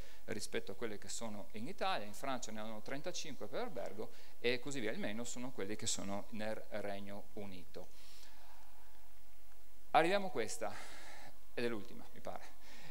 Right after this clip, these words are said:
Eh, gli investimenti nell'ambito dei, dei fondi, eh,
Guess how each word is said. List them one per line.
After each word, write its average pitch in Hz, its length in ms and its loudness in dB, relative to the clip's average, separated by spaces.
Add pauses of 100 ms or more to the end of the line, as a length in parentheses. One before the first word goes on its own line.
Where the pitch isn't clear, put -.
(120)
Eh, 139 960 2
gli 147 100 0
investimenti 190 960 0
nell'ambito 151 840 2
dei, 127 440 0
dei 123 160 2
fondi, 151 640 2
eh, 117 440 2